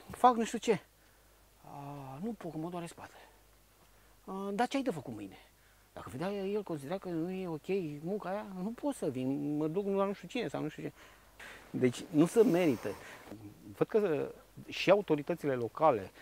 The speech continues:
au început să aibă o deschidere pe, ă, spre producători. Mă refer la târgurile astea, Sătești.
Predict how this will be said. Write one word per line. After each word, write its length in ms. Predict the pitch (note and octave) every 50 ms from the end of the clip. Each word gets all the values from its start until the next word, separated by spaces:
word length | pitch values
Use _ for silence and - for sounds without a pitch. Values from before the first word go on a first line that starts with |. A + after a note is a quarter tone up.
| - - - - - -
au 120 | - A#2 B2+
început 340 | C3 - - A2 - D#3+ -
să 300 | - C#3+ C#3+ C3+ C#3+ C#3+ - - -
aibă 200 | - D3 E3 E3
o 80 | D#3
deschidere 500 | C#3 C#3+ C3+ - - - C#3 C#3+ D3 C#3
pe, 220 | C3 - C3+ - - - C#3 B2+ A#2+ A#2 A#2 A2+
ă, 40 | G#2+
spre 260 | - - - B2+ A#2+
producători. 640 | - C3 B2+ A#2+ A2+ - A#2 G#2 - C3 G#2+ - -
Mă 120 | A2+ A#2
refer 220 | B2+ C#3 - E3+ D#3
la 80 | D3+
târgurile 300 | - - C#3+ B2+ A2+ B2+
astea, 160 | B2 - G#2
Sătești. 400 | - - G#2+ - - B2+ - -